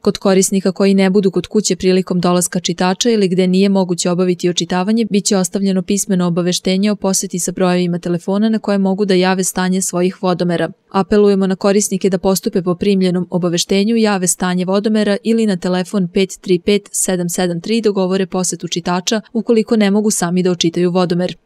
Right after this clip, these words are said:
Obaveštenje o stanju vodomera ukoliko u narednom periodu nisu kod kuće, korisnici mogu i da istaknu na vidnom mestu na svojim objektima, kako bi ih čitači evidentirali.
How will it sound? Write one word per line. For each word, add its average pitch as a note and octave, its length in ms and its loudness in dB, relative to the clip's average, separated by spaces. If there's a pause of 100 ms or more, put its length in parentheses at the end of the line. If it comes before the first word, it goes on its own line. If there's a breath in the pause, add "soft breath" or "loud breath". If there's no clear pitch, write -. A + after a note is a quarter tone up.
(100)
Obaveštenje F#3+ 640 2
o F#3+ 40 0
stanju F#3 360 0
vodomera G3 500 2
ukoliko F#3+ 440 0
u G#3 40 2
narednom F#3+ 440 0
periodu G3 420 2
nisu F#3 280 0
kod E3+ 160 -4
kuće, A3+ 300 0
korisnici G#3 560 -2
mogu G3 240 0
i G#3+ 60 0
da G3 100 2
istaknu G3+ 440 -2
na F#3 80 0
vidnom F3+ 320 -2
mestu G#3 320 -2
na G#3 60 0
svojim G3 300 -2
objektima, F3+ 580 0
kako G3+ 240 0
bi F3+ 80 4
ih E3+ 120 -2
čitači F#3 580 0
evidentirali. G3 720 2